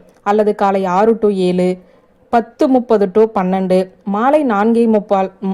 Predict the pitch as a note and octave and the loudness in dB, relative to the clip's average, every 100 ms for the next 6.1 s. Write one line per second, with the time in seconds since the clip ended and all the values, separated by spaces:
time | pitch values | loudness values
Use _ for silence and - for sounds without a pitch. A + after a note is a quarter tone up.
0 | F3+ F#3+ F#3+ C#4 C4 A3+ G3+ F#3 F#3 F#3+ | -6 -4 0 2 0 -2 -2 0 -2 -2
1 | G3 G3+ F#3 F3+ G3 F#3+ F3+ F#3+ F#3 F#3+ | -2 -2 -2 -2 -4 -6 -6 -2 -2 -4
2 | _ G3+ - G3+ C#4+ D#4 D#4 A3+ G3+ G3 | _ -16 -6 0 2 0 0 -2 0 -2
3 | G3+ F3+ F#3+ B3+ A3+ G3+ G3 F#3 F#3 A#3 | -4 -2 0 0 0 0 -2 -2 -2 -2
4 | G3 F#3 F#3+ F#3 F#3 F#3 F#3+ F#3+ - G3+ | -2 -2 -4 -4 -4 -2 -2 -4 -4 -2
5 | G3+ G3+ G3+ C#4 A#3 G#3+ G3 F3+ F3+ F3 | 0 0 -2 -2 0 0 0 -2 -2 -4